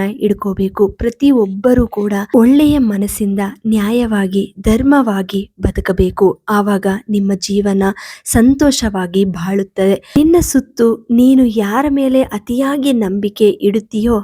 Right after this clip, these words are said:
ಅವರೇ ನಿನಗೆ ಮೋಸ ಮಾಡೋದು. ಅಂಥವರ ಜೊತೆ ನೀವು ತುಂಬಾ ನಂಬಿ ಏನೇ ಕೆಲಸ ಕೊಟ್ರೂ ಕೂಡ ನಾಶನವಾಗುತ್ತದೆ. ಸಂಬಂಧ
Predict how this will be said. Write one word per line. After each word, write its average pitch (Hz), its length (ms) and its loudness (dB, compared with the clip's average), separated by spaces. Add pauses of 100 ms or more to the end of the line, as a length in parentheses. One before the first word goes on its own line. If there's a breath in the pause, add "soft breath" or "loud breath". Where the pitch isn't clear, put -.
(140)
ಅವರೇ 240 400 2
ನಿನಗೆ 208 420 2
ಮೋಸ 202 360 -4 (100)
ಮಾಡೋದು. 190 800 -2
ಅಂಥವರ 208 480 -2
ಜೊತೆ 208 720 0
ನೀವು 214 500 2 (140)
ತುಂಬಾ 311 340 2
ನಂಬಿ 208 640 0 (160)
ಏನೇ 302 340 4
ಕೆಲಸ 233 460 0
ಕೊಟ್ರೂ 202 380 -2
ಕೂಡ 214 200 0 (300)
ನಾಶನವಾಗುತ್ತದೆ. 220 1200 0
ಸಂಬಂಧ 277 560 0